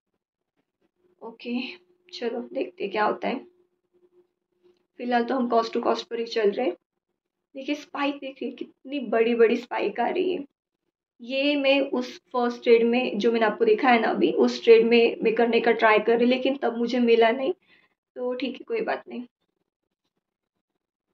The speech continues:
थ्री फिफ्टी टू, nice। फ़ोर फिफ्टी सेवन, फ़ाइव ज़ीरो सेवन। देखिए, यहाँ पर मैंने quantities भी बहुत कम रखी है, हंड्रेड क्वांटिटी से trade किया। ओके,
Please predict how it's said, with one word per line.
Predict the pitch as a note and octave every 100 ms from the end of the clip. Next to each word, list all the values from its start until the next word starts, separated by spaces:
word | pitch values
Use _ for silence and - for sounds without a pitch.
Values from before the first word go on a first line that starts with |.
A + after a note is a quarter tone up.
| _ _ _ _ _ _ _ _
थ्री | - -
फिफ्टी | C4 B3 -
टू, | C#4 - B3 A#3+ B3
nice। | B3+ - - - _ _ _ _ _ _ _
फ़ोर | B3 A3
फिफ्टी | A3+ - A3
सेवन, | - A#3+ - A#3+ B3 _ _ _ _ _ _ _ _ _ _ _ _
फ़ाइव | C4+ C4
ज़ीरो | A#3+ C4+ A#3+
सेवन। | B3 B3+
देखिए, | C4 D4+
यहाँ | C#4+ C#4
पर | C#4
मैंने | C4+ C#4
quantities | A#3+ A#3 A#3+ A#3+ B3
भी | C4+
बहुत | G#3 B3 C4+ C4
कम | A#3+ A#3
रखी | A3+ G#3 - C#4
है, |
हंड्रेड | B3+ A3 A3+ A#3
क्वांटिटी | A#3 A#3 A3 A#3
से | B3+ A#3
trade | A#3 - -
किया। | B3 -
ओके, | A3 -